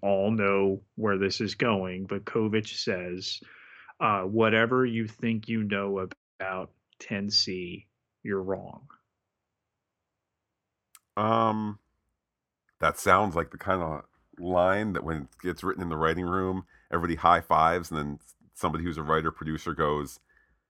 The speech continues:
Speaker 2: "That's trailer material." Um, so I don't know that I necessarily
Speaker 1: <laughs>
Speaker 2: buy it. Like, we think he could be saying it to, you know, um,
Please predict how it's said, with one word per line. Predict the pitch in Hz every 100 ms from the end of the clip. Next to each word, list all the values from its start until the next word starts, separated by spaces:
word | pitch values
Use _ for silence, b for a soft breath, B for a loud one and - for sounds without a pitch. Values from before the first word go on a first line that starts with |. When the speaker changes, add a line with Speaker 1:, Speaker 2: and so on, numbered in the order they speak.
| _
Speaker 2:
"That's | 117 101 -
trailer | - 165 147 123
material." | 98 90 - 104 85 76 65 - _ _ _ _ _ _ _ _ _ _ -
Um, | 90 85 80 76 71 _ _ _ _ _
so | - 107
I | 120
don't | 117
know | 101
that | -
I | 80
necessarily | 78 - 85 76 71 -
Speaker 1:
<laughs> | -
Speaker 2:
buy | 78 78 98
it. | 69 64 -
Like, | 73 71 _ _
we | 82 95 113
think | - 110 92 85 - _ _
he | - 123
could | 147 131
be | 123
saying | - 120 107 101
it | 98 - -
to, | - 95 87 82 80 _ _ _ _ _ _ _ - _ -
you | 98
know, | 87 71 71 -
um, | - 82 78 76 73